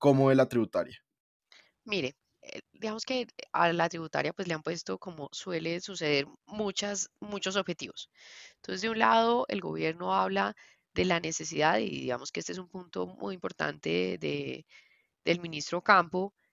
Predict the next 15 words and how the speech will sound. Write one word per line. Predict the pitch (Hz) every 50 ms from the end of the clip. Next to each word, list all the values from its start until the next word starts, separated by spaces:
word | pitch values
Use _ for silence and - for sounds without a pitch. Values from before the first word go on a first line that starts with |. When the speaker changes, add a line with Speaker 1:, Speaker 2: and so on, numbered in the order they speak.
| _ _ _ _ _ _
Speaker 2:
de | 180 175 190 185 185 196 - - _ _ _ _ _
hacer | - 180 175 - 180 175 170
una | 180 185 190 202
diversificación | 196 180 185 208 202 190 185 170 - - 175 - - 175 - 165 156 156 - 156 147 156
exportadora. | 160 - - _ - 202 190 - - 151 151 160 160 139 - - - _ _ _ _ _ _ _ _ _ _ _ _ _ _ _ _ _ _ _ _ -
Digamos | 160 160 151 139 139 147 -
que | - 170 156
sobre | - 156 147 147 139 139 139 - -
el | - 151 151 151 147 147
particular | - 147 143 - - 143 - 147 139 131 131
dentro | 143 156 175 - - 180 175
de | 156 147
la | 151 147
reforma | 143 151 - 139 139 143
tributaria, | - - 175 165 160 - 151 139 135 135 139 151 180 -